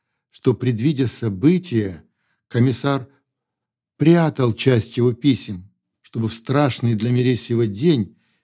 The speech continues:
передав летчику дружеские приветы и новости с родного аэродрома, смягчить для него тяжелый удар. Комиссар был старый воин.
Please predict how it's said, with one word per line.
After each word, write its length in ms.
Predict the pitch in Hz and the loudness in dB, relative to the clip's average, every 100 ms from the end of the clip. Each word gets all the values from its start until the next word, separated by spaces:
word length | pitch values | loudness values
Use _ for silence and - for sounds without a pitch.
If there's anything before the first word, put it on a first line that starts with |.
| _ | _
передав 380 | 113 110 143 123 | 0 2 2 0
летчику 440 | 113 131 135 117 113 | -2 -2 -4 -4 -4
дружеские 600 | 117 131 113 - 127 113 | -2 -4 -4 -6 -4 -4
приветы 540 | 110 120 180 180 135 | -2 2 2 0 -4
и 200 | - 127 | -4 -2
новости 560 | 131 135 113 101 - 107 | 0 0 0 -4 -8 -8
с 100 | - | -6
родного 440 | 120 117 131 113 | -4 -2 -2 -2
аэродрома, 680 | - 113 110 101 135 160 123 | -6 -6 -6 -6 -4 -4 -2
смягчить 640 | - 131 151 - - 185 131 | -4 -2 -2 -2 -4 -4 0
для 160 | 151 | 2
него 220 | 147 147 | 4 2
тяжелый 560 | 143 143 123 135 127 131 | 2 -2 0 0 0 -2
удар. 480 | 117 95 80 65 _ _ _ _ _ _ _ _ _ _ _ _ _ _ _ - | -4 -8 -12 -16 _ _ _ _ _ _ _ _ _ _ _ _ _ _ _ -4
Комиссар 520 | 101 104 - 113 110 | 0 0 0 -2 -2
был 340 | 101 107 98 _ _ _ | -4 -6 -8 _ _ _
старый 520 | - - 117 135 104 | -14 -8 -8 -8 -8
воин. 440 | 95 95 85 69 | -6 -6 -6 -14